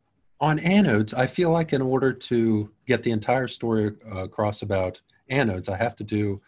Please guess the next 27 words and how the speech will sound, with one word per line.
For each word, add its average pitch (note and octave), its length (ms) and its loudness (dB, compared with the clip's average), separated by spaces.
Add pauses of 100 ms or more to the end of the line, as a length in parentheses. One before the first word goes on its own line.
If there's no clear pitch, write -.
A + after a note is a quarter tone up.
(400)
uh, G2 300 -4
a G2+ 80 -4
video G#2 560 2
on G2 160 -6
the F#2+ 60 -4
entire G2 420 -2
battery F#2 560 -2
at F#2 120 -14
some G2 320 -4
point. - 380 -18 (600)
Um, F2+ 420 -6 (2500)
it's B2 160 -4
a C#3 60 4
work D3 340 0
in A#2 120 0
progress. F#2 680 0 (680)
I, B2+ 220 -4
I C#3 40 2
kinda D#3 220 2
have D3+ 120 0
to B2 60 -6
start B2+ 260 0
at A2+ 60 -8
these G#2+ 180 2
base A#2 260 0
building A#2+ 360 0
blocks, D3 380 -4